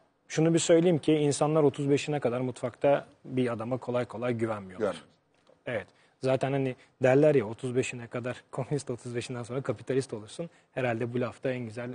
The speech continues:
Speaker 1: bunun için, e, güzel oturmuş bir laf olabilir.
Speaker 2: Ee, sonra Türkiye'ye dönmeye nasıl karar verdin ve niye karar verdin? Yani Amerika'da
Speaker 1: Ya bir,
Speaker 2: çalışmak var.
Speaker 1: şöyle, e,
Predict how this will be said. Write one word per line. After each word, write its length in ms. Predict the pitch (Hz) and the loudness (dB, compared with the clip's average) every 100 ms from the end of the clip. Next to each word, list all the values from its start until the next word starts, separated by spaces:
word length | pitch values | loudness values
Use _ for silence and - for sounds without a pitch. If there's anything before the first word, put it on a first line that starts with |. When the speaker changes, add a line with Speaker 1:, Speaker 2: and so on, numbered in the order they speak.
| 131 | -12
Speaker 1:
bunun 240 | 117 113 | -12 -12
için, 340 | 107 - 143 151 - | -10 -8 -8 -10 -16
e, 100 | 113 107 110 113 113 123 123 123 123 123 123 | -16 -14 -14 -12 -12 -12 -14 -16 -16 -14 -6
güzel 200 | 123 123 | 0 0
oturmuş 420 | 117 113 117 - | 0 -10 -12 -12
bir 60 | |
laf 180 | 117 120 | -12 -10
olabilir. 380 | 113 107 101 - _ _ - | -10 -10 -12 -18 _ _ -2
Speaker 2:
Ee, 580 | 113 107 104 101 101 101 - _ | 2 6 6 4 4 0 -6 _
sonra 220 | - 170 | 6 6
Türkiye'ye 300 | 175 185 180 | 8 6 8
dönmeye 200 | 175 170 | 8 6
nasıl 200 | 165 127 | 4 4
karar 200 | 110 98 | 6 6
verdin 200 | 101 117 | 6 6
ve 80 | 143 | 4
niye 180 | 117 107 | 6 4
karar 240 | 101 87 | 4 2
verdin? 260 | 87 85 113 | 2 -2 -4
Yani 120 | 95 98 | -6 -2
Amerika'da 580 | 107 107 107 95 98 98 _ _ _ _ _ _ _ _ - | -2 0 0 4 4 2 _ _ _ _ _ _ _ _ -2
Speaker 1:
Ya 180 | 127 | 4
bir, 60 | 139 | 4
Speaker 2:
çalışmak 300 | 160 98 92 | 2 -4 -6
var. 80 | 85 | -2
Speaker 1:
şöyle, 380 | - 175 143 123 - | 6 6 6 2 2
e, 440 | 135 131 139 135 | 6 8 10 8